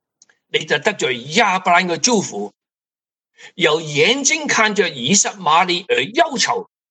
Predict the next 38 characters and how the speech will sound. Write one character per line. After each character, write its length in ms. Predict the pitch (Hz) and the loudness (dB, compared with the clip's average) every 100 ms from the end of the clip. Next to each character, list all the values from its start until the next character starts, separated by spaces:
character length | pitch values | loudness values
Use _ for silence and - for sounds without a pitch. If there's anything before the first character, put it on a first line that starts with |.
| _ _ | _ _
改 300 | - 151 226 | -4 0 0
变 340 | 208 208 147 - _ _ | 2 0 0 -8 _ _
有 240 | 196 196 | -6 -4
眼 400 | 190 208 214 190 | -4 -2 0 0
睛 280 | 196 185 151 - _ | 0 -2 -4 -14 _
仰 340 | 113 123 151 160 | -4 -2 0 2
望 280 | 147 135 | 0 0
神 260 | 123 104 101 | -2 -2 -2
的 240 | 143 156 | -2 -2
话 400 | 165 214 233 165 | 0 2 2 0
语 320 | 123 107 117 110 _ _ - | -8 -8 -8 -8 _ _ -10
而 160 | 104 | -4
喜 360 | - - 180 - | 0 0 0 -2
乐， 280 | 123 - - _ _ _ _ _ _ _ _ _ | -2 -4 -20 _ _ _ _ _ _ _ _ _
以 260 | 127 156 190 | -2 2 2
神 360 | - 113 117 | 0 -4 -4
为 180 | 110 104 | -2 -2
乐。 460 | 120 151 220 - - _ _ _ _ _ - | -2 0 0 0 -12 _ _ _ _ _ -4
你 140 | 208 | 0
让 240 | 226 202 196 | 0 0 -2
我 100 | 196 | -2
做 300 | - 330 226 | 0 0 2
什 160 | 233 | 0
么， 300 | 220 247 247 | 2 2 2
我 180 | - 170 | 0 -2
就 160 | 170 139 | -2 0
做 240 | 233 175 | 0 0
什 120 | 170 | -2
么。 380 | 165 185 190 - _ _ _ | 0 0 0 -4 _ _ _
我 160 | 190 247 | -2 -2
第 220 | 262 262 | 0 2
二 120 | 240 | 2
天， 380 | 226 254 247 - _ _ _ - _ _ _ | 2 -2 -4 -8 _ _ _ -20 _ _ _
呃， 180 | - 170 | -4 -2
清 280 | - 381 294 | 0 -2 0
早 220 | 202 214 | 0 0
起 200 | 190 170 | 0 0
来， 280 | 175 113 | 0 -2